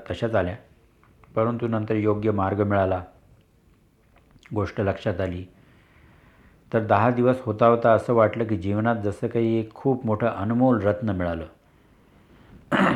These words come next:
यापेक्षा दुसरी कोणतीही गोष्ट जास्त मौल्यवान असू शकत नाही. जेव्हा मनुष्याला अमूल्य रत्न मिळतं, तेव्हा त्याला राहवत नाही. जे त्याच्या परिवारातील आणि कुटुंबातील लोक असतात,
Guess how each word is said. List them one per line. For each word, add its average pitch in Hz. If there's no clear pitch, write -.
यापेक्षा 120
दुसरी 117
कोणतीही 110
गोष्ट 117
जास्त 104
मौल्यवान 110
असू 90
शकत -
नाही. 85
जेव्हा 101
मनुष्याला 107
अमूल्य 101
रत्न 95
मिळतं, 101
तेव्हा 110
त्याला 110
राहवत 95
नाही. 85
जे 123
त्याच्या 120
परिवारातील 110
आणि 107
कुटुंबातील 104
लोक 95
असतात, 90